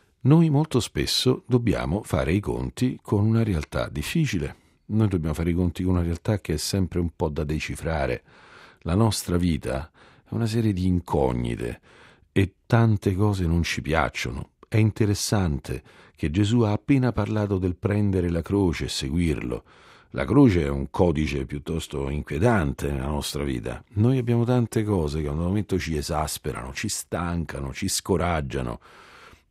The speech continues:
È facile sentirsi un po' nel buio, succede molte volte nella vita, che uno non veda più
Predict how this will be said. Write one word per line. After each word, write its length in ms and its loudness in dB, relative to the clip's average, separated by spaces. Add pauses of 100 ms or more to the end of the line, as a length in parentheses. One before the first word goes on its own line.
(500)
È 520 0
facile 760 -4 (120)
sentirsi 520 -4
un 120 -2
po' 180 -2
nel 220 0
buio, 600 -4 (360)
succede 400 0
molte 380 2
volte 340 2
nella 160 0
vita, 260 -2
che 80 -4
uno 140 0
non 240 0
veda 260 -2
più 400 -2